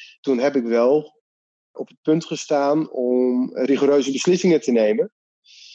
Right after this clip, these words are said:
waardoor ik een hele andere kant op zou zijn gegaan. En dan bedoel ik niet zozeer de ellende in, maar wel, eh, een tota-, totaal andere carrière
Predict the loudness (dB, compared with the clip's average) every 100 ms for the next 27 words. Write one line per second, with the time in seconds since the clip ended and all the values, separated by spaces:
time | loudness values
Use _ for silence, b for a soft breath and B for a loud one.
0 | B B B _ _ _ _ _ _ _
1 | -6 0 0 2 2 4 2 2 2 4
2 | 2 -2 -14 -12 -4 0 2 2 2 2
3 | 0 0 -2 -2 -4 -4 -2 -6 -6 -20
4 | -20 _ -14 -14 _ -14 -14 _ -20 -18
5 | -4 0 0 0 0 2 2 2 2 2
6 | 2 0 0 2 2 4 2 -2 -4 -2
7 | -2 -4 -6 -2 -2 -2 -4 -4 0 2
8 | 2 2 0 0 0 2 2 2 2 -2